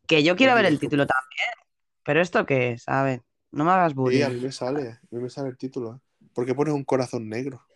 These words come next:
Speaker 2: Ah, no.
Speaker 1: ¿Qué corazón
Speaker 2: Es una
Speaker 1: negro?
Speaker 2: gafa de sol, es una gafa de sol.
Speaker 1: <laughs> Pues porque llevo yo las gafas también.
Speaker 2: También,
Speaker 1: Claro.
Speaker 2: ¿no? La llevas tú sola.
Speaker 1: Es, es... El título la lleva y yo también.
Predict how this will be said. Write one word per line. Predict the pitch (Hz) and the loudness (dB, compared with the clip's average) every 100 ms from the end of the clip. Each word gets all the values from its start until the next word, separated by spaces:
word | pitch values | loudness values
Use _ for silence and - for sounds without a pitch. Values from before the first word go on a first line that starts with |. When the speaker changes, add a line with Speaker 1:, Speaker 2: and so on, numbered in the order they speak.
| _ _ _ _ _ _ _ _ | _ _ _ _ _ _ _ _
Speaker 2:
Ah, | 135 | -4
no. | 139 143 131 _ _ | 0 -2 -4 _ _
Speaker 1:
¿Qué | - 147 | -8 0
corazón | 156 151 - | 0 0 0
Speaker 2:
Es | 120 | 2
una | 143 | 2
Speaker 1:
negro? | 156 208 156 | 2 0 0
Speaker 2:
gafa | |
de | 117 | -2
sol, | 110 127 | -4 -8
es | 131 - _ _ _ | -10 -16 _ _ _
una | 127 127 | -6 -6
gafa | 127 - | -8 -12
de | 147 | -10
sol. | 185 - - - - _ - | -8 -10 -16 -20 -20 _ 2
Speaker 1:
<laughs> | 165 208 - - | 4 2 0 -2
Pues | 165 | -2
porque | 160 151 143 | 0 0 2
llevo | 151 208 | 2 4
yo | 247 | 2
las | 160 | 2
gafas | 139 139 143 | 0 -4 -6
también. | 135 135 143 220 254 127 _ _ _ _ _ _ _ _ _ _ _ - - _ _ | -6 -4 -4 -4 -4 -8 _ _ _ _ _ _ _ _ _ _ _ -20 -20 _ _
Speaker 2:
También, | 110 165 208 202 | -4 -2 -2 -2
Speaker 1:
Claro. | |
Speaker 2:
¿no? | 143 | -2
La | 135 | -4
llevas | 110 117 | -6 -10
tú | - | -12
sola. | 123 139 139 _ _ _ - - _ - _ _ _ _ _ _ _ _ _ - _ - | -10 -10 -10 _ _ _ -20 -20 _ -20 _ _ _ _ _ _ _ _ _ -20 _ -10
Speaker 1:
Es, | 90 160 71 - - - - | -6 -6 -6 -12 -18 -18 -10
es... | 147 135 127 - - - _ _ _ _ _ | -10 -10 -14 -16 -20 -20 _ _ _ _ _
El | - 139 | -4 -2
título | 175 175 180 185 | 0 2 4 6
la | 180 143 | 6 4
lleva | 180 196 202 | 2 4 2
y | 165 | 0
yo | 143 | 0
también. | 151 143 143 127 135 | 0 2 0 -2 -8